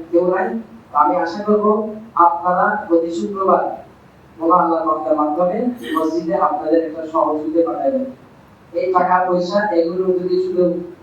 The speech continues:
জমাতে থাকেন, জমাতে থাকেন, এক পর্যায়ে চলে যাবেন আখেরাতে, তখন এই টাকা পয়সা পোকামাকড়ে খাবে। তার চেয়ে কিছু কিছু টাকা আপনারাও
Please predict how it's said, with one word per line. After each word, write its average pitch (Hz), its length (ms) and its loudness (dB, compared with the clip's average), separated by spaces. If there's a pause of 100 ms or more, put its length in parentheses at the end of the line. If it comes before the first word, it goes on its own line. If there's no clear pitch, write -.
জমাতে 170 340 2
থাকেন, 180 280 -2
জমাতে 175 340 2
থাকেন, 180 400 -4 (320)
এক 170 160 -2
পর্যায়ে 185 640 0
চলে 185 180 2
যাবেন 180 260 0
আখেরাতে, 196 720 -2 (220)
তখন - 220 2 (100)
এই 330 140 0
টাকা 330 300 -4
পয়সা 320 460 -2 (160)
পোকামাকড়ে 165 760 2
খাবে। 147 280 2 (300)
তার 151 260 2
চেয়ে 214 440 0 (320)
কিছু 330 220 2
কিছু 180 280 -4
টাকা 175 240 0
আপনারাও 170 840 2